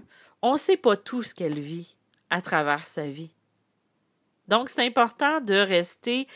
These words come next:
à l'écoute au niveau de son cœur et, euh, de ne pas, de ne pas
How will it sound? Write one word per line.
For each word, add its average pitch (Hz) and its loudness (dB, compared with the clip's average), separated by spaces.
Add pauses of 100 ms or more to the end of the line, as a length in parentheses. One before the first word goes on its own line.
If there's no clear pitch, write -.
(200)
à 185 4
l'écoute 185 -2 (380)
au 196 -2
niveau 185 -4
de 190 -10
son 160 -8
cœur 202 0 (760)
et, 240 0
euh, 147 -4 (800)
de 160 2
ne 170 6
pas, 208 4
de - 0
ne 202 8
pas 403 4